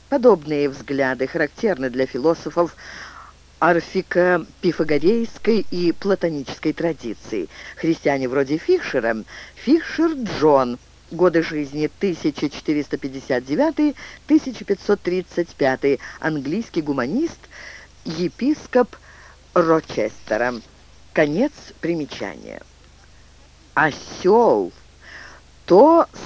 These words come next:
самое слово. Ни один человек в здравом уме не станет ненавидеть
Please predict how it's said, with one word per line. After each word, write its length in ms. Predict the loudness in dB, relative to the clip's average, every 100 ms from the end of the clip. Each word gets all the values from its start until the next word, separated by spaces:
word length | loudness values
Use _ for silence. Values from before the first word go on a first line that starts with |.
| -2
самое 580 | 2 2 0 0 0 -2 -6 -6
слово. 600 | 2 4 4 4 -2 -4 -16 -8
Ни 300 | -2 0 4
один 380 | 4 2 -2 -4
человек 440 | 0 2 2 2
в 80 | -2
здравом 420 | -2 0 0 -2
уме 400 | -2 0 0 0
не 180 | 2 0
станет 680 | -2 -2 2 2 2 -2 -2
ненавидеть 760 | 0 2 2 2 -2 -2 -4